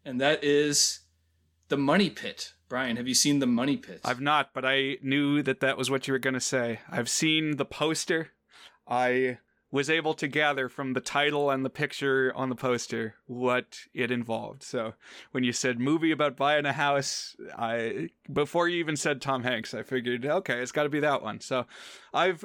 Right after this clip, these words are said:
Speaker 2: been, I've been kinda curious. I, I generally enjoy Tom Hanks films. Uh, so yeah, gl-, glad to have a chance to check this one off.
Speaker 1: And then here's the top five, Brian. Top five Tom Hanks movies.
Speaker 2: All right.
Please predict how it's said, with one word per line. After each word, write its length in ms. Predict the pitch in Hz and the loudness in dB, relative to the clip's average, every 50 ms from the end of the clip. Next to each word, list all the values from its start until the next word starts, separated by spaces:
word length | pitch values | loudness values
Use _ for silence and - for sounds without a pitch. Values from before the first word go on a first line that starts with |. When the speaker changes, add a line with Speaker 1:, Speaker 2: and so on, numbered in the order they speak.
| - - | -10 -4
Speaker 2:
been, 200 | 156 202 208 220 - - - | 0 0 0 0 -2 -2 0
I've 140 | 180 185 180 | 0 0 0
been 160 | 220 214 196 | 0 -2 0
kinda 260 | - 202 226 214 208 | 0 0 -2 -2 -4
curious. 600 | - - 208 208 208 208 208 214 208 - - - - _ _ - | -4 -2 0 2 4 4 2 2 0 -2 -8 -12 -16 _ _ -2
I, 120 | 175 - - - | -2 0 0 0
I 60 | 170 165 | 0 0
generally 420 | 147 196 190 190 190 190 185 180 | 2 0 0 0 0 2 2 2
enjoy 260 | 175 165 180 175 175 | 2 2 2 2 2
Tom 260 | 170 - 175 175 160 | 2 0 0 0 2
Hanks 220 | 165 170 170 165 - | 0 0 0 -2 -2
films. 420 | - 185 170 165 165 170 - - _ _ - - - - - - - - _ - | 0 0 2 2 0 -2 -4 -10 _ _ -20 -20 -20 -20 -20 -20 -20 -12 _ 0
Uh, 280 | 127 127 123 123 127 - | 2 2 4 2 2 0
so 400 | - - - 170 156 160 165 175 | -2 -2 0 2 2 4 2 2
yeah, 320 | 170 185 247 294 202 135 - - _ - - - - | 2 2 2 2 0 -2 -4 -10 _ -20 -12 -4 0
gl-, 160 | 147 139 - - 139 - _ | 0 0 0 -4 -12 -14 _
glad 340 | - 147 156 165 170 151 - | 0 2 2 2 2 2 0
to 180 | 175 160 143 - | -2 -2 0 0
have 160 | 151 160 147 | 0 -2 0
a 60 | 156 | -2
chance 260 | - - 175 165 160 - | 0 0 0 0 0 -2
to 80 | 156 | -4
check 240 | 143 - 160 147 - | -4 -4 -4 -2 -2
this 160 | 156 143 - | -4 -4 -2
one 160 | 147 139 139 | -2 -2 0
off. 300 | 135 120 113 - - - _ _ _ _ _ _ _ _ _ - | 0 -2 -2 -4 -10 -18 _ _ _ _ _ _ _ _ _ -2
Speaker 1:
And 160 | 151 151 156 | 0 2 4
then 260 | 156 151 147 147 143 - _ _ | 4 4 2 2 0 -6 _ _
here's 320 | - - 160 170 170 165 - | -2 2 2 4 4 2 0
the 80 | 156 | 0
top 280 | 117 165 151 139 123 - | 0 2 2 2 2 0
five, 300 | - 131 123 120 104 - | 2 2 2 2 2 0
Brian. 320 | 113 107 104 104 104 - - _ _ _ _ _ _ _ _ _ _ | -4 -6 -6 -6 -10 -12 -14 _ _ _ _ _ _ _ _ _ _
Top 300 | - - 160 160 160 - | -2 2 2 2 2 2
five 260 | - 147 139 143 139 - | 4 4 4 4 4 2
Tom 240 | - 139 135 127 127 | 0 -2 0 0 0
Hanks 300 | 135 123 123 120 - - | 0 0 0 0 -2 -4
movies. 460 | 110 101 92 87 92 - - - - _ _ _ _ _ _ _ _ _ - | -6 -6 -8 -8 -8 -8 -8 -8 -10 _ _ _ _ _ _ _ _ _ 0
Speaker 2:
All 160 | 131 143 147 | 2 2 4
right. 360 | 156 165 185 196 180 147 - | 4 4 4 4 2 0 -4